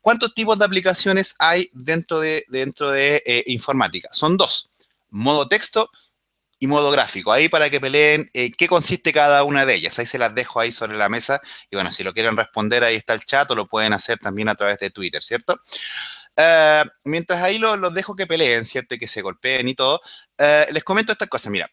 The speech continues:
nosotros, ¿qué tipo de programas podemos hacer con Java? Podemos, por ejemplo, hacer... Eh, mm, hola, Bárbara, qué bueno verte por acá. Eh, podemos hacer aplicaciones a nivel de consola, podemos hacer aplicaciones de propósito general,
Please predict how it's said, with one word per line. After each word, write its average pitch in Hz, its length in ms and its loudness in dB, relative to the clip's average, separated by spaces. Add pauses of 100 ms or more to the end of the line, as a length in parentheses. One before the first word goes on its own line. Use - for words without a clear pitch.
(120)
nosotros, 208 460 -2
¿qué 220 160 -6
tipo 233 240 -2
de 214 100 4
programas 196 460 2
podemos 180 360 0
hacer 165 260 0
con 147 120 -2
Java? 143 320 -2
Podemos, 123 360 2
por 123 120 0
ejemplo, 110 500 -2
hacer... 101 320 0 (600)
Eh, 113 720 4
mm, 92 720 -4 (220)
hola, 190 180 2
Bárbara, 156 320 2
qué 120 100 -8
bueno 160 220 0
verte 151 240 -4
por 110 120 -2
acá. 80 140 -6 (1120)
Eh, 127 480 4 (240)
podemos 165 300 -2
hacer 139 200 -4
aplicaciones 120 760 0
a 127 80 -4
nivel 127 240 -2
de 120 80 -2
consola, 214 480 2 (580)
podemos 147 460 0
hacer 147 300 0
aplicaciones 139 800 -2
de 127 160 2
propósito 131 640 -4
general, 175 580 0